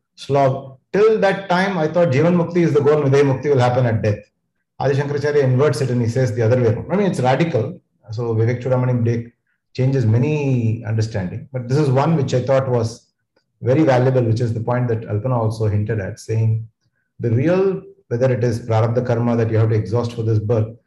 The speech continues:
the fact that you realize you're not this body mind, uske baad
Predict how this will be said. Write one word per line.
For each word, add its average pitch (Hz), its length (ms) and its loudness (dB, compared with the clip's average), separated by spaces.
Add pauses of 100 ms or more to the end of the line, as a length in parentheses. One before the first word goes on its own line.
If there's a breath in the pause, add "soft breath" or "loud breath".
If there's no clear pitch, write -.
(200 soft breath)
the 127 80 -8
fact 165 300 -2
that 170 120 -4
you 151 120 0
realize 156 340 4
you're 170 80 4
not 151 240 0
this 151 120 -4
body 131 260 2
mind, 120 340 0
uske 147 200 -4
baad 147 340 -2